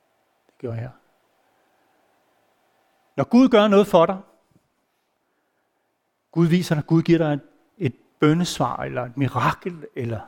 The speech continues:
så du får et vidensbyrd, så sig ham tak. For det første. Sig ham tak. Pris ham for det. Fortæl alle om det. <laughs> Få, gå ud og fortæl det til alle sammen.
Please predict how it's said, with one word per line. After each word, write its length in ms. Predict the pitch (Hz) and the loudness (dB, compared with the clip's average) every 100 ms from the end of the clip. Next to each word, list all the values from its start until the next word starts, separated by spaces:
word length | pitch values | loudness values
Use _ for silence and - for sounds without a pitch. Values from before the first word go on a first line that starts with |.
| _ | _
så 160 | - - | -14 -6
du 80 | 131 | -6
får 220 | - 175 | -4 -6
et 160 | 151 127 | -6 -4
vidensbyrd, 480 | 139 160 - - - _ _ _ | -2 -2 -8 -18 -18 _ _ _
så 160 | - | -8
sig 200 | 131 - | -4 -2
ham 120 | 120 123 | -2 -4
tak. 320 | - - - _ _ _ _ _ _ _ _ _ | -10 -18 -20 _ _ _ _ _ _ _ _ _
For 160 | - 131 | -6 -6
det 80 | 117 | -4
første. 300 | 113 - _ _ | -12 -14 _ _
Sig 360 | - - 202 143 | -14 -6 -4 -4
ham 120 | 120 | -6
tak. 300 | - - - _ _ _ _ _ _ _ _ | -12 -16 -20 _ _ _ _ _ _ _ _
Pris 340 | - 233 220 - | -4 -2 -2 -4
ham 140 | 113 | -6
for 140 | 104 | -6
det. 140 | 107 101 _ _ _ _ _ _ _ _ _ _ _ _ _ _ _ _ _ _ _ _ _ _ _ _ _ | -10 -12 _ _ _ _ _ _ _ _ _ _ _ _ _ _ _ _ _ _ _ _ _ _ _ _ _
Fortæl 400 | - 147 214 220 | -8 0 2 4
alle 220 | 147 165 | 4 2
om 100 | 117 | 0
det. 120 | - - | -8 -14
<laughs> 1000 | - - - - - - - - - _ _ _ _ _ _ _ - | -16 -16 -16 -16 -8 -8 -8 -20 -20 _ _ _ _ _ _ _ -2
Få, 160 | 196 | -2
gå 140 | 196 226 | 2 2
ud 60 | |
og 60 | 202 | 2
fortæl 300 | - 180 - | 2 -2 -2
det 100 | 160 | -6
til 280 | 185 254 - _ _ _ _ _ - | -6 -8 -12 _ _ _ _ _ -4
alle 200 | 165 170 | -4 -4
sammen. 240 | 117 117 | -8 -12